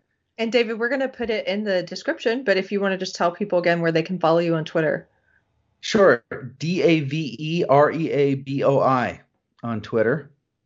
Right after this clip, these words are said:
Speaker 2: Um, and you have to promise me to somehow quantify or capture that segment where you're talking about Wikipedia
Speaker 1: Okay.
Speaker 2: and why it's
Speaker 1: <laughs>
Speaker 2: important and why you did it. No, because
Speaker 1: Yeah.
Speaker 2: it would be, if we could make a two-minute video of that, I think,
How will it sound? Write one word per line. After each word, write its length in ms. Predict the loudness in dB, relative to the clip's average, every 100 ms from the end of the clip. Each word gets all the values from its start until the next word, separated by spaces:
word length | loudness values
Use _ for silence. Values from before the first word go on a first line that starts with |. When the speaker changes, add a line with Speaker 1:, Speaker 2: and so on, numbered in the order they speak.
| -6 0
Speaker 2:
Um, 340 | 2 2 2
and 180 | 0 2
you 160 | 2 0
have 260 | -2 0 0
to 80 | -4
promise 480 | -2 0 0 0 -2
me 200 | -4 -4
to 160 | -6 -8
somehow 800 | -4 0 0 0 2 2 2 -4
quantify 720 | -6 -2 0 0 0 2 2
or 80 | -2
capture 600 | -6 -2 0 0 -2 -2
that 280 | 0 -2 -2
segment 420 | -2 -2 0 -6 -6
where 100 | -4
you're 120 | -4
talking 340 | -2 -2 -2
about 160 | -2 0
Wikipedia 800 | -2 -4 -4 -2 0 2 0 -2 _ _ _ 2
Speaker 1:
Okay. 340 | 4 4 4
Speaker 2:
and 60 | 4
why 220 | 2 2
it's 240 | -2 0
Speaker 1:
<laughs> 0 |
Speaker 2:
important 540 | -2 2 2 2 -2 -10
and 180 | -8 -4
why 220 | -2 0
you 180 | 0 0
did 140 | 0 -2
it. 140 | -2 -8 _ _
No, 220 | -2 0
because 520 | 0 -4 -2 0 0 -2 _
Speaker 1:
Yeah. 180 | -16 -14 -6
Speaker 2:
it 220 | -4 -4
would 220 | -4 -4
be, 240 | 0 -2 -2
if 140 | -8 -8
we 100 | -4
could 160 | -2
make 160 | -2 -2
a 80 | -4
two-minute 500 | -4 -4 0 0 2
video 380 | 0 2 4 4
of 80 | 4
that, 300 | 4 4 2
I 140 | -4
think, 400 | -4 -4 -4 -6